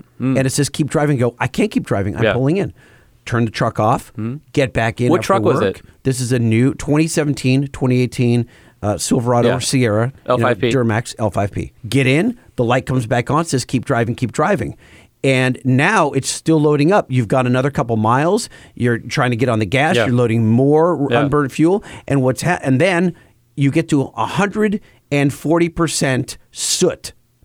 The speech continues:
Speaker 2: in the departiculate filter, the D P F. Now the truck literally cannot breathe.
Speaker 1: Yeah.
Speaker 2: It's like you're underwater.
Speaker 1: It's clogged.
Speaker 2: It's clogged.
Speaker 1: Mm-hmm.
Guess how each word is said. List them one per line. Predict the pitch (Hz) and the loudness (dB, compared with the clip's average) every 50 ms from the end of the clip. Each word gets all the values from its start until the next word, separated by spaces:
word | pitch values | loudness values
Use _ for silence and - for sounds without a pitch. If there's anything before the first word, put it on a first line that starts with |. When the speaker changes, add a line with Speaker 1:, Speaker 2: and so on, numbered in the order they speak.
| _ _ _ _ _ _ - | _ _ _ _ _ _ -2
Speaker 2:
in | 151 151 | 0 2
the | 147 151 | 2 0
departiculate | 139 131 147 147 135 - - 135 123 - - 123 - 123 104 92 - | 0 0 0 -2 0 0 0 -2 -2 0 -2 -4 -2 -2 -2 -2 -2
filter, | - 113 98 - 98 | -2 -4 -4 -4 -4
the | 92 101 | -6 -4
D | 95 90 127 135 131 | -4 -2 0 0 0
P | - 123 120 123 | 0 0 0 0
F. | 135 - - - - - - - - - - _ _ _ _ _ _ | 0 0 -2 -6 -14 -20 -20 -20 -20 -20 -20 _ _ _ _ _ _
Now | 123 135 160 170 190 214 | 0 2 2 2 2 2
the | 190 190 | 0 0
truck | 131 - - 170 - - - - - _ _ | -2 -2 -2 -2 -2 -4 -6 -14 -20 _ _
literally | 131 131 127 131 143 170 165 165 160 151 143 131 | -4 0 2 4 4 4 4 4 2 2 0 0
cannot | - - - - 160 147 139 131 127 - _ | -2 -4 -2 -2 0 2 2 0 -2 -4 _
breathe. | 113 104 101 131 120 101 87 71 - - - _ - | -8 -4 -2 -2 -2 -2 -4 -6 -10 -14 -18 _ -4
Speaker 1:
Yeah. | 120 117 104 87 - _ _ | -2 0 0 0 -4 _ _
Speaker 2:
It's | - 117 110 - - | -6 -6 -4 -2 0
like | 131 127 123 120 - - - | 0 2 2 0 -2 -6 -4
you're | 127 120 117 120 113 | -2 0 2 2 2
underwater. | 110 113 113 113 113 113 127 151 156 156 185 160 127 185 190 | 0 0 0 0 0 2 2 4 4 2 2 0 0 0 -2
Speaker 1:
It's | 180 - | -2 -4
clogged. | - - - - | -8 -10 -6 -4
Speaker 2:
It's | 139 135 - | -4 -4 -4
clogged. | - - - 143 135 127 123 113 90 69 - - - - - | -6 -6 -2 0 2 2 4 2 2 0 -4 -8 -14 -10 -8
Speaker 1:
Mm-hmm. | 113 110 131 156 | -6 -4 -4 -4